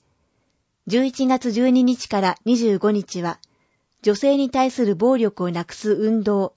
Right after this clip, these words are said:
期間。問い合わせ、子育て支援課。電話、二三二九一一一。児童虐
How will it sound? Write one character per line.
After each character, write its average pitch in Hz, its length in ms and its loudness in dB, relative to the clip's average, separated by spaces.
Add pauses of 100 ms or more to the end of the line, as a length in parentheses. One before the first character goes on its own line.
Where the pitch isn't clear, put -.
(120)
期 - 140 -20
間。 185 300 -6 (1200)
問 226 200 0
い 233 60 0
合 226 80 0
わ 220 140 0
せ、 202 260 -2 (500)
子 220 120 -6
育 254 260 2
て 190 140 -2
支 190 240 -2
援 220 160 0
課。 - 280 -6 (960)
電 226 280 4
話、 220 220 2 (260)
二 240 220 0
三 226 360 -2
二 180 220 -6 (180)
九 254 260 -2
一 247 320 -4
一 208 320 -4
一。 202 360 -8 (1500)
児 254 140 -2
童 247 180 4
虐 180 220 -2